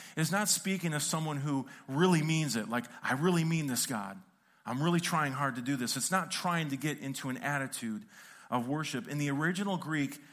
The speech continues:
the word true means this. Now listen for a second. It means that which has not only the name and resemblance, but the real nature corresponding to the name. Now think about this for a minute.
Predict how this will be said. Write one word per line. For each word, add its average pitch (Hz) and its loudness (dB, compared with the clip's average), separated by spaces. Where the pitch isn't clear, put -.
the 135 -4
word 160 0
true 156 -2
means 123 -2
this. 117 -4
Now 123 -8
listen 165 -4
for 110 -8
a 104 -8
second. 104 -8
It 107 -8
means 127 -6
that 156 -2
which 139 -4
has 139 -2
not 139 0
only 160 -2
the 131 0
name 151 -4
and 127 -4
resemblance, 117 -4
but 131 -4
the 131 -2
real 147 0
nature 147 -2
corresponding 120 -6
to - -12
the 107 -10
name. 101 -12
Now 107 -16
think 165 -8
about 113 -8
this 107 -16
for - -16
a 110 -14
minute. 104 -20